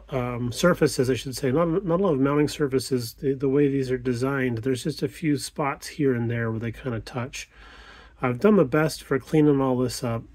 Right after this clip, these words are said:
and, uh, getting the best fit I can, but there's still some big gappage, so we're gonna zoom in here. Yow!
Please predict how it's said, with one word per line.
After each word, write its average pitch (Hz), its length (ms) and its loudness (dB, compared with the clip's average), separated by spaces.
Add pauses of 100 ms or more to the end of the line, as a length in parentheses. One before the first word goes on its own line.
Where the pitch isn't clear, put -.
(120)
and, 120 400 -4
uh, 117 240 -4
getting 151 240 2
the 120 80 0
best 131 260 -2
fit 127 160 -2
I 117 80 -4
can, 117 320 -4
but 120 120 -4
there's 123 180 -2
still 151 340 4
some 123 220 -6
big 120 240 -2
gappage, 120 420 -4
so 131 160 -8
we're 139 80 -4
gonna 139 240 -2
zoom 117 300 -6
in 113 100 -6
here. 120 160 -6
Yow! 190 840 -4